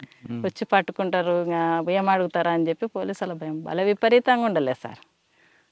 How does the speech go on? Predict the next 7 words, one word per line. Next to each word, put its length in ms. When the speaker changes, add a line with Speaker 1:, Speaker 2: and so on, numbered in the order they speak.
Speaker 2:
అలా 200
విపరీతంగా 800
ఉండడంతో 480
ఇంకా 520
ఈ 580
జనార్దన్ 560
కూడా 360